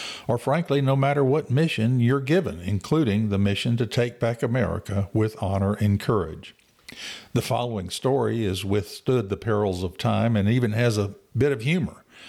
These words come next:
On closer examination, though, its message is obvious and true.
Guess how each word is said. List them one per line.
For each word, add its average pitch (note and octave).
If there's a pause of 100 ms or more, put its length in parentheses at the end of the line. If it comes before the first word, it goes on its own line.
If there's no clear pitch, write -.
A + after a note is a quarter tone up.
(240)
On A2
closer A#2+
examination, G2+
though, F2+
its G#2
message G2+
is G#2
obvious G2
and G2+
true. E2+